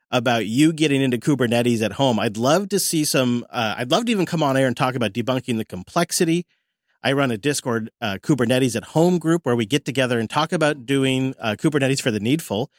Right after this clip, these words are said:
And also he wanted to plug, and I'll have a link in the show notes, to K eight's at home search,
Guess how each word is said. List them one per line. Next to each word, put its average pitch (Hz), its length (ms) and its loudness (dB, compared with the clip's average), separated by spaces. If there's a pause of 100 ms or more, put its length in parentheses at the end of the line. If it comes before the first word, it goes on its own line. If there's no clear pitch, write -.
(320)
And 135 200 -2
also 208 280 0
he 185 120 4
wanted 202 260 2
to 262 80 -4
plug, 123 380 -2
and 123 80 0
I'll 131 80 -2
have 180 120 -2
a 185 40 0
link 165 260 0
in 139 60 -2
the 131 80 -2
show 156 240 0
notes, 117 260 -2
to 107 140 -10
K 170 320 -4
eight's 143 280 -2
at - 120 -10
home 131 280 -2
search, - 560 -4